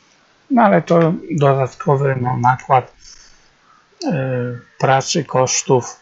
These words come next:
No i stanowiło to właśnie problem, tak jak w, z wideo to rozwiązano przez to promowanie trybów, ale ze względu na to, że,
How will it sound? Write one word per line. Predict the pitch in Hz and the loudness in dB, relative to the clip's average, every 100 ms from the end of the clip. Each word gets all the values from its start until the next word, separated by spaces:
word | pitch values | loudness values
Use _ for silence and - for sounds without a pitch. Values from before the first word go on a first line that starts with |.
| _ _ _ _ _ _ _ _ - _ - _ _ 403 | _ _ _ _ _ _ _ _ -20 _ -20 _ _ -4
No | 262 214 | 0 2
i | 220 185 | 4 2
stanowiło | - 196 180 151 160 165 | 2 2 4 4 4 4
to | 165 160 | 2 -2
właśnie | 139 135 160 147 | 0 -2 -2 -2
problem, | - 175 143 123 120 | 2 2 2 0 0
tak | 135 127 | -4 -2
jak | 139 - | -4 -4
w, | - 175 123 139 123 | -20 -16 -14 -10 -8
z | - | -4
wideo | 139 135 151 143 123 | -2 2 6 6 4
to | - 131 151 143 | 0 -2 -2 -2
rozwiązano | 135 135 135 135 131 147 135 127 | -4 -2 0 0 2 2 0 -8
przez | - 160 - | -8 -6 -6
to | - | -6
promowanie | 131 - 135 120 127 143 127 | -10 -4 0 2 4 2 0
trybów, | 120 165 127 120 127 156 - _ _ _ _ _ _ _ _ _ - - - - _ - | -4 -4 -4 0 0 0 -10 _ _ _ _ _ _ _ _ _ -20 -20 -20 -20 _ 0
ale | 156 143 135 127 120 _ _ _ _ _ _ _ _ _ _ 208 | 2 4 4 2 -2 _ _ _ _ _ _ _ _ _ _ 0
ze | 139 | 0
względu | 135 170 165 151 | 2 2 2 2
na | 143 151 | 2 2
to, | - 143 | 2 -2
że, | 120 120 127 123 | 0 2 2 2